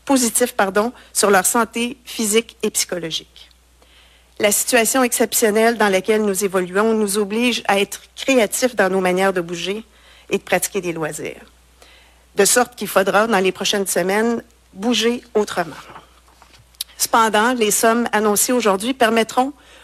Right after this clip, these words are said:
aux organismes de poursuivre leurs activités malgré la pandémie. On prévoit des mesures pour, entre autres, améliorer l'accessibilité aux a-, aux activités, euh, pour les personnes à faible revenu, assurer une pré-, une pratique sécuritaire,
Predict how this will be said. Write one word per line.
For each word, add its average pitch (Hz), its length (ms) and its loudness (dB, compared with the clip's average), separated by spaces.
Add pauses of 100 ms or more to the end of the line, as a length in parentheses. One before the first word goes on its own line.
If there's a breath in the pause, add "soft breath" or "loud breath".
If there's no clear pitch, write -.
(120)
aux 214 180 4
organismes 233 640 0
de 190 80 0
poursuivre 269 480 -2
leurs 202 240 0
activités 208 500 -4
malgré 208 400 0
la 208 140 2
pandémie. 170 480 -6 (580 soft breath)
On 190 80 2
prévoit 214 460 2 (160)
des 196 100 2
mesures 202 540 2
pour, 208 260 0
entre 202 300 0
autres, 208 400 -4 (160)
améliorer 196 460 0
l'accessibilité 208 680 -4
aux 202 180 -2
a-, 185 200 -4
aux 190 320 -2
activités, 208 680 -2 (720 loud breath)
euh, 170 180 4
pour 202 200 0
les 190 100 4
personnes 214 480 2
à 196 80 0
faible 190 320 -2
revenu, 180 480 -4 (380 soft breath)
assurer 220 480 2
une 208 120 0
pré-, 214 300 -2
une 196 140 -4
pratique 214 420 -2
sécuritaire, 208 880 0